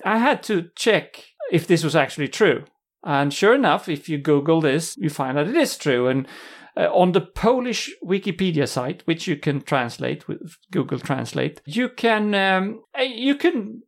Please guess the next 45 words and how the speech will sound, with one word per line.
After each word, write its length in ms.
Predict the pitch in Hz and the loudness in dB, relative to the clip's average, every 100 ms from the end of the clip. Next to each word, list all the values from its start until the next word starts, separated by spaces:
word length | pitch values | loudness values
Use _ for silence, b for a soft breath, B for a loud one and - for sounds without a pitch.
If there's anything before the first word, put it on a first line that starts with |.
| - | -6
be 160 | 208 196 | 0 0
reasonably 680 | 175 247 240 214 156 131 | 2 0 0 2 0 0
sure 260 | 113 139 117 | 0 0 0
that 180 | 123 120 | 0 -2
Wikipedia 560 | 131 127 135 113 113 117 | -2 -4 -4 -2 0 -2
is 140 | 113 | -4
okay 340 | 127 - 131 113 | -4 -2 -4 -4
for 260 | - 127 | -2 0
the 120 | 127 | 0
most 480 | 123 123 123 113 - | -2 0 0 -2 -6
part. 320 | 123 - - | -8 -8 -8
I 120 | 135 131 | -6 -4
mean, 260 | 147 - - - - | -4 -8 -18 -10 2
it 160 | 196 | 6
is 180 | 226 214 | 8 6
peer-reviewed 1120 | - - 208 196 190 170 170 156 170 156 143 | 2 0 2 4 4 4 4 4 4 6 4
in 140 | 147 131 | 2 0
a 80 | 131 | 2
way, 400 | 139 127 147 - | 2 2 2 0
and 300 | 143 139 135 | -2 0 -2
I 120 | 131 | 0
know 300 | 139 156 175 | 2 4 4
that 220 | 151 135 | 2 0
you 80 | 135 | -4
can't 320 | - 143 - | -2 -2 -2
trust 260 | - 135 - | -2 -4 -4
everything 520 | - 208 220 147 139 123 | -2 2 2 2 0 -2
on 200 | 123 117 | -4 -4
Wikipedia. 680 | 139 - - 131 117 123 | -4 -4 -4 -2 0 0
But 140 | 156 214 | 2 2
anyway, 320 | 247 190 165 | 4 4 4
this 220 | 165 175 | 2 -2
is 160 | 185 - | -2 -2
what 140 | 165 | 0
it 120 | 143 | 0
says. 420 | - 202 135 131 - b b b b - | 0 2 2 0 -10 b b b b 0
And 360 | 160 170 165 | 2 4 2
it 140 | 185 175 | -2 -2
says 360 | - 233 214 - | 0 2 2 0
that 360 | 202 170 170 | 2 2 0
there, 400 | 175 175 175 - | 0 2 0 0
they, 160 | 180 208 | 2 4
well, 240 | 202 220 | 6 4
they 160 | 196 190 | 6 4
list, 480 | 185 233 165 - | 4 2 0 -6